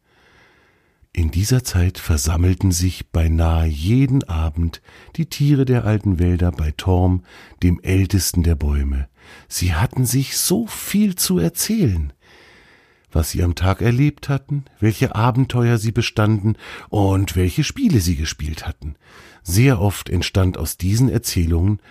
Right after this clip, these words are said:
dann wieder ein schönes Spiel. Die Tiere waren sehr einfallsreich im Erfinden neuer Spiele. Wenn jemand eine gute Idee hatte, dann erklärte er den anderen einfach die Regeln,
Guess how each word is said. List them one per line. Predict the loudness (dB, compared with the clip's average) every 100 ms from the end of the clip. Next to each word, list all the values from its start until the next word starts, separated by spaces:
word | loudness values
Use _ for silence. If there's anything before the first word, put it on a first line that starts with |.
| -20 -2
dann | 0 2 2
wieder | 2 4 2
ein | -2
schönes | -4 -4 -4 -4
Spiel. | -6 -8 -8 -8 -12 _ _ _ _ _
Die | -8
Tiere | -2 0 2 0
waren | -2 -2 -2
sehr | -2 0 -2 -2
einfallsreich | 0 0 0 -4 -2 -4 -4 -4 -4
im | -4
Erfinden | -4 -6 2 4 4 2 0
neuer | 2 2 0
Spiele. | -2 -4 -2 -2 -4 -10 -20 -20 -20 -20 _
Wenn | 0 2
jemand | 4 4 2
eine | 0 -2
gute | -2 -6 -6
Idee | -14 -10 -6 -4
hatte, | -4 -4 -4 -8 -8 -20 -20 -10
dann | -4 -2
erklärte | -2 -2 0 4 4 2
er | 0 2
den | 2
anderen | 0 0 0 2 0 0
einfach | 0 -2 0 -4
die | -2 -6
Regeln, | -2 0 2 2 2 -2